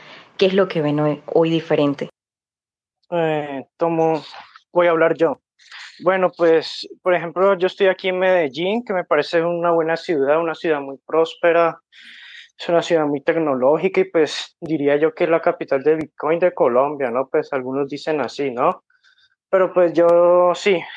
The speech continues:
Speaker 2: ahorita que estoy acá en Colombia de vacaciones, eh, porque quiero hacer varias cosas, ¿no? Varios proyectos interesantes. Entonces, pues, eh, pues veo que hay mucha inflación, la comida cada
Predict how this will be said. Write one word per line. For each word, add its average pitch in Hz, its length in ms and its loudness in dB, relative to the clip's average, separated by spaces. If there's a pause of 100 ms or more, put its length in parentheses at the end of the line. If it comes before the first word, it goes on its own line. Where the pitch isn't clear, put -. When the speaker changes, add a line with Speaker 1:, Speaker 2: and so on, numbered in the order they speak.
(160)
Speaker 2:
ahorita 165 340 0
que 202 60 -4
estoy 170 200 -2
acá 165 180 -2
en 170 80 -6
Colombia 180 800 0
de 175 80 2
vacaciones, 175 1200 0 (680)
eh, 170 120 -4
porque 160 220 -10
quiero 170 180 0
hacer 165 200 0
varias 165 360 2
cosas, 160 420 0
¿no? 151 320 -2 (960)
Varios 156 300 -2
proyectos 147 560 -4
interesantes. 139 920 -2
Entonces, 135 460 -12
pues, 151 420 2
eh, 123 580 -6 (1040)
pues 202 180 2
veo 202 220 4
que 220 100 0
hay 196 60 0
mucha 196 240 -2
inflación, 185 720 0
la 180 120 0
comida 160 400 -6
cada 180 400 2